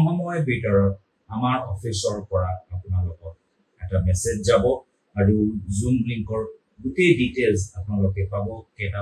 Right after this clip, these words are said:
বজাত হ'ব, গোটেইখিনি আপোনালোকে সেই ইনফৰমেশ্যনবোৰ পাব। কিন্তু অহা সাত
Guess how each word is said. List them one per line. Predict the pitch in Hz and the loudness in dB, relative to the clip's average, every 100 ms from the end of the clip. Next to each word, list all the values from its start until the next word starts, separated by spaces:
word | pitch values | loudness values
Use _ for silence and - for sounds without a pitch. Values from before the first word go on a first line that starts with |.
| 92 | -4
বজাত | 87 123 131 - | -4 -4 -8 -12
হ'ব, | 131 135 139 _ _ _ - | -6 -4 -6 _ _ _ -10
গোটেইখিনি | 101 139 160 139 135 | -4 0 0 0 -2
আপোনালোকে | 110 95 98 107 101 104 101 95 123 | 0 -2 -2 -4 -4 -4 -2 -2 2
সেই | 139 139 - _ _ _ | 2 2 -4 _ _ _
ইনফৰমেশ্যনবোৰ | 95 98 95 95 90 92 82 80 82 | -4 -2 2 2 2 -2 -2 -4 -8
পাব। | 90 101 123 - _ - | -4 -2 -2 -6 _ -10
কিন্তু | 92 95 95 95 | -6 -4 -4 -4
অহা | 90 95 - - - - _ | -2 -2 -4 -8 -20 -20 _
সাত | - | -4